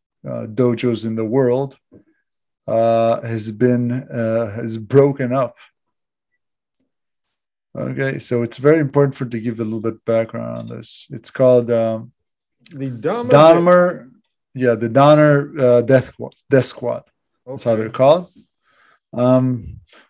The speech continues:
Speaker 1: the thing is that I, I have to under-, like, you have to understand what's so special about this.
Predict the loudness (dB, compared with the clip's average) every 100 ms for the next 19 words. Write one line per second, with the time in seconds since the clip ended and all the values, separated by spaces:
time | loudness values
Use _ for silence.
0 | -20 -6 -4 0 0 0 -2 -8 -4 -2
1 | -2 -8 -18 -10 -8 -4 0 2 2 0
2 | 0 -2 -6 -10 -6 -6 -2 0 0 -2
3 | -6 -4 -4 -6 -2 -2 0 -2 -2 -4
4 | -2 -4 -4 0 0 0 -4 -4 -6 -8
5 | -20 -20